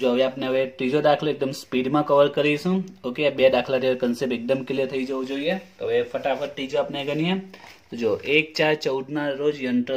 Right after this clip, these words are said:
ખરીદ્યું, એક ચાર ચૌદ. રોકડ કિંમત કેટલી છે? તો એની રોકડ કિંમત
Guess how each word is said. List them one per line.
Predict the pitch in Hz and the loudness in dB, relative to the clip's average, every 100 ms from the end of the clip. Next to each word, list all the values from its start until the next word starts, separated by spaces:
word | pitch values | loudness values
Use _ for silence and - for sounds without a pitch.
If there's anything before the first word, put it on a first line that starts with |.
| 127 | -6
ખરીદ્યું, | 135 120 113 107 101 - 127 | -4 -4 -4 -8 -10 -8 -2
એક | 135 135 131 - | 0 -2 -4 -6
ચાર | 131 117 120 120 120 - | -2 0 0 -2 -4 -2
ચૌદ. | 120 107 92 - - - - - | -2 0 -4 -10 -16 -20 -20 -10
રોકડ | 127 131 151 147 | -2 2 2 2
કિંમત | 151 147 147 - | 0 -2 -2 -2
કેટલી | 143 151 147 | -2 -2 -2
છે? | 151 139 | -2 -4
તો | 131 127 | -4 -4
એની | 127 120 | -2 -4
રોકડ | 117 127 123 | -2 -2 -2
કિંમત | 127 123 123 | -2 0 0